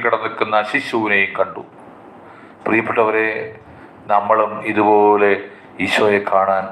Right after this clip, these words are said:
ഒരു തിടുക്കം നമുക്ക് വേണ്ടേ? ഇങ്ങനെയൊക്കെ പോയാൽ മതിയോ? "ഈശോയുടെ ഈശോ ഇതാ നിന്റെ ജീവിതത്തിലേക്ക് കടന്നു വരാനിരിക്കുന്നു, ഈശോ നിന്നെ സ്പർശിക്കുന്നു, ഈശോ നിനക്കൊരു പുതിയ ജീവിതം നൽകാൻ ആഗ്രഹിക്കുന്നു,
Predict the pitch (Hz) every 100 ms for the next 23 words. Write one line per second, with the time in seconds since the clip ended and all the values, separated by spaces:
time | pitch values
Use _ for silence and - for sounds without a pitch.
0 | - 175 151 117 98 - 104 95 92 90
1 | 87 85 82 80 - - - - - -
2 | - - - - - - - - 101 107
3 | 104 98 - 92 95 90 90 87 85 82
4 | 82 - - - - - - - - -
5 | - - - - - - 240 233 240 233
6 | 233 226 233 226 226 226 220 220 208 -
7 | - - - 185 220 233 - 214 233 226
8 | 220 226 220 220 226 220 220 220 220 214
9 | 214 190 214 208 220 214 - - - 175
10 | 214 220 214 214 - - - - 254 254
11 | 240 226 214 196 - - - 185 208 233
12 | 226 220 220 220 214 240 247 247 233 226
13 | 220 214 214 208 208 196 202 196 190 185